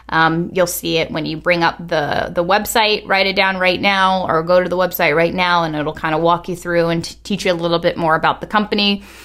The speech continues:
I think it's definitely worth it, especially if you're not getting a lot of omega-threes, you're not getting a lot of... Uh, high-quality fish in, and or if you've had your blood recently tested and, and you're low, like me. So I'm gonna be doing a little experiment. I'm gonna start testing with it, and then actually I'm gonna get retested here in three months, and we'll see how it goes.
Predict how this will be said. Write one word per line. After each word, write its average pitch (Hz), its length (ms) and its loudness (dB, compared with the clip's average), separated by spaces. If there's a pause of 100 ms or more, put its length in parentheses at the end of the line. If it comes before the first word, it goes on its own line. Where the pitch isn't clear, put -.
(180)
I 180 40 -4
think 196 140 2
it's 175 140 -4
definitely 175 360 0
worth 185 240 4
it, 180 100 2
especially 170 720 0
if 156 340 2
you're 185 80 -2
not 185 280 -2
getting 190 260 0
a 240 60 4
lot 247 200 4
of 240 100 0
omega-threes, 240 560 2
you're 196 60 -4
not 165 140 0
getting 175 220 0
a 175 40 0
lot 180 200 4
of... 180 220 -2 (500)
Uh, 175 240 4
high-quality 190 480 0
fish 190 300 -2
in, 180 300 0
and 190 240 0
or 180 100 6
if 175 100 0
you've 175 100 -10
had 170 160 0
your 170 80 -2
blood 160 240 0
recently 165 320 -4
tested 156 420 -4
and, 143 360 -4 (160)
and 196 500 -8
you're 180 160 -6
low, 202 480 2
like 196 220 0
me. 233 400 2
So 220 320 2
I'm 233 100 4
gonna 349 140 4
be 339 80 6
doing 277 160 2
a 262 60 2
little 247 180 4
experiment. 254 720 2
I'm 202 100 0
gonna 196 160 4
start 196 300 0
testing 208 300 0
with 208 180 2
it, 214 80 4
and - 100 -4
then 180 140 -2
actually 196 320 0
I'm 196 40 2
gonna 190 140 0
get 180 160 2
retested 185 460 -2
here 180 120 0
in 170 120 0
three 175 120 -4
months, 226 280 0
and 202 80 -2
we'll 190 80 -2
see 208 160 0
how 208 180 4
it 214 140 -2
goes. 208 560 2